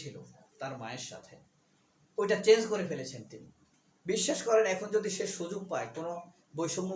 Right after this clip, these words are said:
বিরোধী ছাত্র আন্দোলনের সাথে ছবি তোলা, সে একটি ছবি তুলে প্রোফাইলে দিবে। আর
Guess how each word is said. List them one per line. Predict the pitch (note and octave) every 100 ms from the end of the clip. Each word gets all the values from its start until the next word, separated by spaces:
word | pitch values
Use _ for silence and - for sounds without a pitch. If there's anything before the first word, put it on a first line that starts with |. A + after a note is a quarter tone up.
| F#3
বিরোধী | F3+ F3+ F3+
ছাত্র | - C3+ E3
আন্দোলনের | E3 D3+ C#3+ C#3+ -
সাথে | - B2+ - - _ _ _ _ _ _ _ -
ছবি | - F3 F3
তোলা, | C3 F#2+ - -
সে | - F3
একটি | E3+ F#3 -
ছবি | E3 D3
তুলে | D#3 D#3 -
প্রোফাইলে | G#2 B2+ A#2+
দিবে। | A2+ F2+ - _ _ _ _ -
আর | D#3